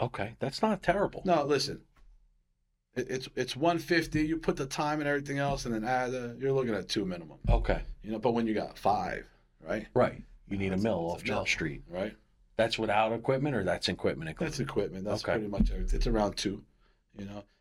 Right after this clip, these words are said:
Speaker 2: Listen, uh, th-, one's gonna be a lot more 'cause we're gonna have to gut it.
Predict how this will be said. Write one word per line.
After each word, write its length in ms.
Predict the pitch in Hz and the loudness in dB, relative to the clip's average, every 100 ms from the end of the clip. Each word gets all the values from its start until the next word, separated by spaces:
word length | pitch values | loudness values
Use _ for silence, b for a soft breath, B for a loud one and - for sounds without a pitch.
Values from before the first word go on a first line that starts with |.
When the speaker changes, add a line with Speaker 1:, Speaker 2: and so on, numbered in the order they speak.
| - | 0
Speaker 2:
Listen, 380 | - - 98 - - | 0 0 -6 -12 -2
uh, 260 | 127 123 107 - _ _ | 2 2 0 -6 _ _
th-, 220 | - - | -20 -10
one's 320 | 135 165 170 | 0 0 2
gonna 220 | 165 160 139 | 0 -2 0
be 100 | 135 | 0
a 80 | |
lot 260 | 123 123 107 | 4 4 2
more 240 | 110 127 | 0 -2
'cause 160 | 131 107 | -2 -2
we're 120 | 101 | 0
gonna 140 | 98 92 | 2 0
have 120 | - | 0
to 80 | 92 | -2
gut 220 | 90 78 | -2 -4
it. 140 | - | -8